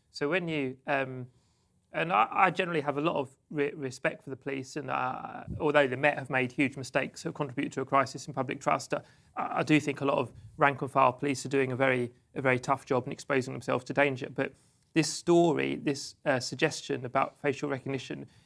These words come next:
it kind of merges together, um, state power,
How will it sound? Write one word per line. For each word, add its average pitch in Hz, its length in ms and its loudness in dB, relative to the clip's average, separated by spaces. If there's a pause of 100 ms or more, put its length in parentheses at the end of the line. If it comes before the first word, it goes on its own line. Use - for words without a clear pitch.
it - 100 -10
kind 156 200 0
of 127 80 0
merges 139 440 2
together, 127 500 2 (340)
um, 127 360 2 (360)
state - 420 2
power, 131 500 4